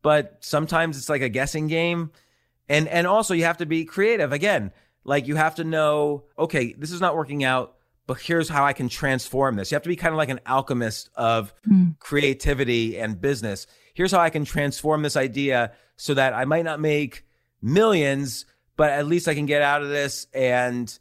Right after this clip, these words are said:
Speaker 1: my dignity's intact and I can move on." And so there's been several situations like that where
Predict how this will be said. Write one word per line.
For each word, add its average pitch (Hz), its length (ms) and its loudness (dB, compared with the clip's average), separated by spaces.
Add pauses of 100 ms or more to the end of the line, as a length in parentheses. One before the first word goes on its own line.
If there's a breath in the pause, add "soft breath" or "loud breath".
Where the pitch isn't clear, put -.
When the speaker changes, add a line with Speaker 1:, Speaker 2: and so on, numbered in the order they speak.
(340)
Speaker 1:
my 120 200 -2
dignity's 147 520 -2
intact 139 640 -2 (380)
and 123 220 -2
I 120 60 0
can 120 140 -4
move 120 200 0
on." 92 260 0 (420 soft breath)
And 139 180 -2
so 147 100 2
there's 151 180 2
been 151 140 0
several 151 260 0
situations 135 540 -4
like 131 120 0
that 139 280 2
where 117 440 -2